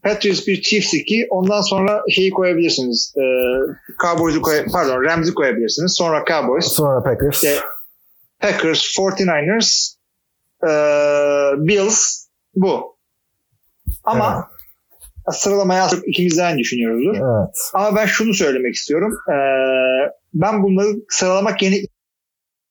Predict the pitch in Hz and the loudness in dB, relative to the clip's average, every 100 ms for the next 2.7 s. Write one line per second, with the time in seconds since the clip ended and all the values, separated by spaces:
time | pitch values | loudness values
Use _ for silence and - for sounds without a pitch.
0 | _ 190 139 220 185 143 127 120 - 123 | _ -4 0 2 2 2 0 -4 -4 -2
1 | 120 120 120 113 110 - 117 107 104 _ | -2 0 0 0 0 0 0 0 -2 _
2 | - _ 160 220 202 196 | -20 _ 0 2 0 -4